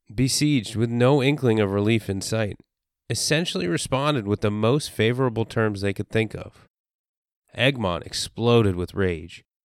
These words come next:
saying he'd burn the city and kill every last ungrateful citizen. In the end, the city was attacked, with Egmont leading the charge and fighting for King Philip.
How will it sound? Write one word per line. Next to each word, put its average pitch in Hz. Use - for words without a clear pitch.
saying 139
he'd 143
burn 151
the 147
city 104
and 90
kill 104
every 113
last 98
ungrateful 92
citizen. -
In 160
the 180
end, 170
the 107
city 143
was 135
attacked, 120
with 104
Egmont 127
leading 120
the 117
charge 95
and 82
fighting 104
for 87
King 95
Philip. 85